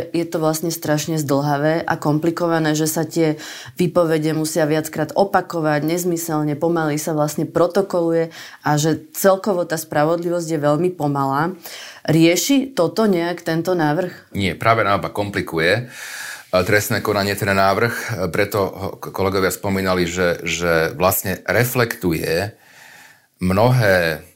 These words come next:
Speaker 2: námietky advokátov v profilových kauzách a premieta ich do novele trestného poriadku. Napríklad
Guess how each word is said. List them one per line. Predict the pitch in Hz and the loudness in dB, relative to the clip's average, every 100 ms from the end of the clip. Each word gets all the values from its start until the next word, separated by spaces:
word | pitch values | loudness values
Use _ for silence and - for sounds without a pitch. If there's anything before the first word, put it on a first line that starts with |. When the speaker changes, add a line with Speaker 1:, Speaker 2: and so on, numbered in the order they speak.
| _ _ _ _ _ | _ _ _ _ _
Speaker 2:
námietky | 92 98 107 110 104 - 98 92 - | 2 4 4 0 -2 -10 -4 -4 0
advokátov | 92 98 104 - 101 95 95 87 | 0 2 -2 0 0 0 -2 -6
v | - | -2
profilových | 95 92 101 92 85 - | -2 -2 -2 -2 -4 0
kauzách | 80 82 85 92 104 - - | 0 0 0 2 2 0 -8
a | - | -2
premieta | 107 113 107 - - | 2 2 0 -2 -4
ich | 87 92 87 | -2 -6 -4
do | 85 | -6
novele | 87 90 82 | -4 -4 -4
trestného | 82 76 87 82 | -6 -8 -10 -6
poriadku. | 85 80 - 90 | -2 -2 -2 -4
Napríklad | 90 - 104 | -4 0 -2